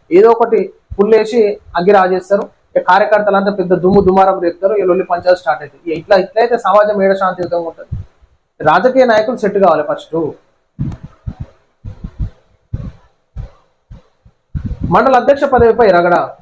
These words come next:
ఆ, సంస్థాగత కార్యక్రమాల్లోనూ ఎవరి దారి వారిదే పార్టీ పరువు తీస్తున్నారంటూ మండిపాటు అంటూ మనం ఇక్కడ చూసుకోవచ్చు. So ఇది ప్రజల ఇటకేలకైతే మన రాష్ట్ర ప్రభుత్వం మరి ప్రజల గురించి ఏం చేస్తుంది, ఏం కష్టపడుతుంది, ఇచ్చిన హామీలు ఎటువని అందరూ ప్రజలు గుర్తుంచుకోవాలి.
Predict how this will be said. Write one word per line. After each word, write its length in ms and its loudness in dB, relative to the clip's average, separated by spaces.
ఆ, 40 -4
సంస్థాగత 500 0
కార్యక్రమాల్లోనూ 840 2
ఎవరి 180 4
దారి 220 2
వారిదే 280 0
పార్టీ 220 0
పరువు 240 -2
తీస్తున్నారంటూ 760 -4
మండిపాటు 400 -2
అంటూ 220 -4
మనం 120 -8
ఇక్కడ 220 -6
చూసుకోవచ్చు. 680 -8
So 100 6
ఇది 200 2
ప్రజల 360 2
ఇటకేలకైతే 920 0
మన 100 0
రాష్ట్ర 300 -2
ప్రభుత్వం 440 0
మరి 320 0
ప్రజల 240 4
గురించి 360 2
ఏం 180 2
చేస్తుంది, 420 -2
ఏం 140 0
కష్టపడుతుంది, 600 0
ఇచ్చిన 200 -6
హామీలు 320 0
ఎటువని 400 -6
అందరూ 260 2
ప్రజలు 320 0
గుర్తుంచుకోవాలి. 760 0